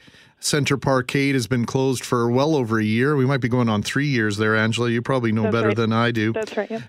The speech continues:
Speaker 1: And, uh, so, I mean, this is a process that obviously takes some time. Consultation is, uh, part of the process to redevelop that property.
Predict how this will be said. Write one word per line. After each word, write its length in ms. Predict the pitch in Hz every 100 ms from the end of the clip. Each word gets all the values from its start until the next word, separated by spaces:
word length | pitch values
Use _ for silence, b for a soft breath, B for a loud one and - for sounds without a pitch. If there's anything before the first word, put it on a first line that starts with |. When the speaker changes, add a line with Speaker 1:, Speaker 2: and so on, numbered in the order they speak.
| -
Speaker 1:
And, 480 | 139 135 135 131
uh, 280 | 143 139 143
so, 520 | 131 185 175 180 160 - - 185 185
I 140 | 185
mean, 300 | 180 190 180
this 240 | 180 208 220
is 140 | 175
a 60 | 202
process 720 | 185 185 185 185 165 - - B B -
that 200 | 151 147
obviously 500 | 160 165 160 - 151
takes 360 | 147 170 160 -
some 200 | 147 131
time. 540 | - 147 139 151 156
Consultation 1000 | 151 151 - 135 - 147 151 - 156 147 B B B -
is, 340 | 135 131 113
uh, 260 | 135 123 117
part 380 | - 156 175
of 180 | 165 139
the 80 | 131
process 460 | - 135 127 135 -
to 100 | 139
redevelop 560 | 135 135 117 139 151
that 180 | 139 127
property. 580 | - 127 123 139 135 135